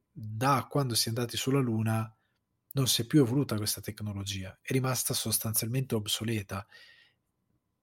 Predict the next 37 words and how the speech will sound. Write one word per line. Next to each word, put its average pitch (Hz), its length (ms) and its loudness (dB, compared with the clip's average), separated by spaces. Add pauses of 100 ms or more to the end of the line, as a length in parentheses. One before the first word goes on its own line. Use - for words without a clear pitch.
Anche 151 300 2
perché 147 460 2
poi 110 320 0
tu - 100 -2
devi 127 220 4
mandare 120 540 -2
questo - 380 -2
shuttle - 520 -2
nello 117 160 -4
spazio, 120 720 0
razzo 117 460 0
e - 20 -6
quant'altro 117 520 0
esplodono 110 720 0
e - 120 -10
quindi 131 240 -2
tu 135 160 2
devi 113 240 0
ricostruire 117 1000 -2
tutto 110 380 -4
da 95 200 -6
zero, 98 440 -2 (840)
con 113 460 -2
possibilità 107 460 -4
di 107 100 -4
fallire 120 520 2
e - 20 0
quant'altro. 98 840 -6
L'obiettivo 139 480 2
di 143 100 4
Musk 123 360 2
è 113 40 0
stato - 340 0
quello, 104 300 -2
mandiamo 120 580 0
nello 113 160 -2
spazio 127 720 0